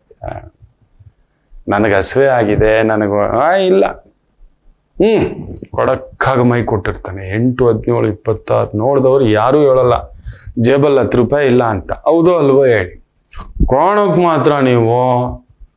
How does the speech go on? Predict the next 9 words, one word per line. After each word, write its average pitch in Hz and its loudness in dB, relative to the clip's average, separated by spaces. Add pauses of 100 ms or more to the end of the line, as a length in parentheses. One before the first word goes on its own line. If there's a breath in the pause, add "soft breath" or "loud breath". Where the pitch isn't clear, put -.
(320)
ಒಂದ್ 113 0
ಎಂಟು 156 2
ಸಾವಿರ 196 2
ರೂಪಾಯಿ 180 2
ಜೇಬಲ್ಲಿ 151 4
ಇಟ್ಕೊಂಡಂಗೆ 139 0
ಕಾಣಿಸ್ತೀರಿ. 127 -2 (300 loud breath)
"ಆ, 240 2 (180)
ಟೀನಾ? 226 -2